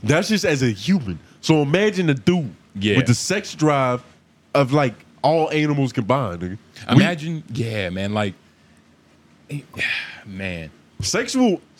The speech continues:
Speaker 1: procreation is the motivation for, like, just life in general when you think about it.
Speaker 2: Yeah.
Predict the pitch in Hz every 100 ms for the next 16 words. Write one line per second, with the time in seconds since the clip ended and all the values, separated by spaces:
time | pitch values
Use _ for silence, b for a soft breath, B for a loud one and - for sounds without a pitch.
0 | - - - 202 269 214 165 160 147 123
1 | 101 95 _ _ _ - 156 123 117 147
2 | 165 143 139 135 123 107 - 120 113 101
3 | - _ _ _ - - _ 143 123 123
4 | 95 107 120 123 - 101 107 123 123 120
5 | 120 120 131 123 123 127 131 _ 104 92
6 | 85